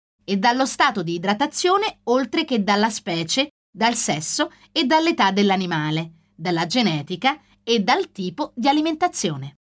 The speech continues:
Il colore del petto è influenzato soprattutto dal P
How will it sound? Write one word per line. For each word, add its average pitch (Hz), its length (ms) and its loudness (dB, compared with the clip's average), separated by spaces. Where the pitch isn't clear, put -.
Il 262 220 0
colore 285 360 4
del 214 200 0
petto 339 500 0
è 240 100 4
influenzato 254 920 2
soprattutto 262 600 -2
dal 208 200 2
P - 80 -8